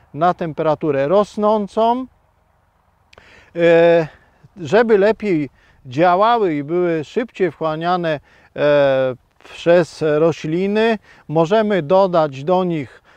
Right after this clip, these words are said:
e, biostymulatory roślinne, na przykład B M Start,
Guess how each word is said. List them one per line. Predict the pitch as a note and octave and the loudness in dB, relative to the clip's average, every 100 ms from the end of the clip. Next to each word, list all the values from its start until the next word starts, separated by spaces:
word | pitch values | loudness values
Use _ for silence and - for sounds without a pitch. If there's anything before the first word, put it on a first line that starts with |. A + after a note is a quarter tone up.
| _ | _
e, | - C#3+ C#3+ C#3 C#3 C3+ | -2 2 2 2 0 -2
biostymulatory | B2+ C3 G3+ G3 G3+ F3+ F3 D#3 F#3 F#3 E3 | -4 0 0 0 -4 -2 0 0 0 0 0
roślinne, | D#3 - F3 F3+ E3+ C#3+ | -2 -4 -10 -8 -8 -6
na | C#3+ | -6
przykład | C#3+ - F#3 D#3 B2+ | -4 -2 0 0 -2
B | C#3 F#3 G3 | 0 0 0
M | E3+ | -4
Start, | - - D#3+ G3 A3+ _ | -8 -2 2 2 0 _